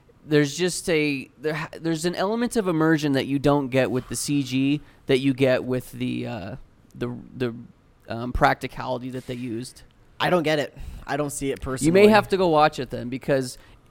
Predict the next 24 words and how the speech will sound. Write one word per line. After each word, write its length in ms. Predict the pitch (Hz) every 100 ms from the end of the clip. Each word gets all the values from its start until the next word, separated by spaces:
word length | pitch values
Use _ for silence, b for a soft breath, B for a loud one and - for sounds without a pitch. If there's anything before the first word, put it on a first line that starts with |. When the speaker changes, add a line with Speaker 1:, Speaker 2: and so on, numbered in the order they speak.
| -
Speaker 1:
one 260 | 160 185 226
of 100 | 208
the 300 | 190 165 147
big 380 | 117 151 175 - -
ones 300 | 151 156 143
for 160 | -
me 200 | 143 170 147
anyway 360 | 131 131 131
is 220 | 104 123 123
in 80 |
Lord 180 | 135 160
of 40 | 139
the 80 |
Rings, 420 | 156 180 156 143 - b b
there's 220 | - 135 127
real 220 | 175 165
actors 640 | 151 143 139 127 131 - -
playing 360 | 147 143 135 131
Speaker 2:
Yeah. 40 |
Speaker 1:
orcs 500 | 165 160 143 139 - -
and 100 | 131
Uruk-hai, 600 | 147 139 127 123 110 139 b b b
whereas 560 | 143 151 139 135 131 -
in 560 | 147 143 135 131 127